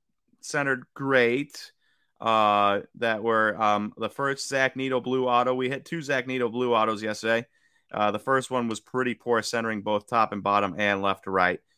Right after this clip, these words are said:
But by and large, the condition was pretty good. I didn't notice a billion scratches on the surfaces or anything. Um,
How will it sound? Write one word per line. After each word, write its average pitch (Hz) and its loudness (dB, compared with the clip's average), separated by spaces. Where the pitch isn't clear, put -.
But 135 0
by 196 6
and 151 2
large, 131 6
the 123 -2
condition 135 -2
was 117 -2
pretty 110 -4
good. 98 -2
I 104 -4
didn't 131 -2
notice 135 0
a 117 -2
billion 123 4
scratches 110 -4
on 113 -4
the 104 -8
surfaces 104 -6
or 101 0
anything. 98 -2
Um, 87 0